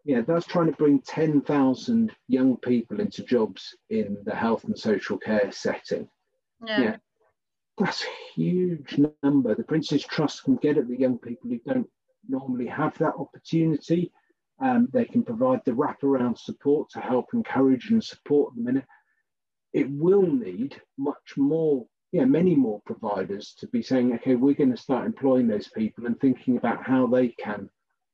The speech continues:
Speaker 1: look after it." And hiring managers have got to start thinking differently about who they're
Speaker 2: How do we
Speaker 1: taking on.
Speaker 2: push that then? How do you, you, you've started something, there's a drop in the ocean, and I get that. But how do we make that into a bit of a wave?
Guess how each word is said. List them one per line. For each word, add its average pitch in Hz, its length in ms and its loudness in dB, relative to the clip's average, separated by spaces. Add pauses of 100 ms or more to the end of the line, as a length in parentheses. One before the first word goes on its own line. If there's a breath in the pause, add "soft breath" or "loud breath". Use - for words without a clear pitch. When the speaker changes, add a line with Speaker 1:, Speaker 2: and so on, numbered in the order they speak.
(200)
Speaker 1:
look - 160 -4
after 226 360 -2
it." - 80 0
And 117 160 4
hiring 143 480 2
managers 117 460 0
have 113 160 -4
got 135 140 0
to 120 80 -8
start 110 320 -6
thinking 110 400 -2
differently 98 420 -2
about 101 300 -6 (160)
who 120 180 2
they're 107 140 2
Speaker 2:
How - 180 2
do 107 100 -4
we 381 60 0
Speaker 1:
taking - 120 -2
on. - 80 -4
Speaker 2:
push 339 200 -4 (140)
that 302 320 -2
then? 175 240 -8 (180)
How 302 220 -2
do 294 140 -6
you, 254 600 -6 (340)
you, 240 240 -8
you've 240 200 -10
started 302 480 -8
something, 226 520 -10
there's 226 200 -6
a 240 80 -4
drop 277 400 -10
in 262 100 -2
the 240 140 -2
ocean, 202 280 -6
and 214 160 -12
I 220 120 -4
get 220 360 -8
that. 160 160 -10 (460)
But 247 80 -12
how 330 320 -6
do 330 140 -8
we 311 100 -4
make 285 320 -6
that 214 160 -4
into 233 220 -10
a - 20 -10
bit 247 140 -8
of 220 100 -10
a 240 60 -10
wave? 190 480 -10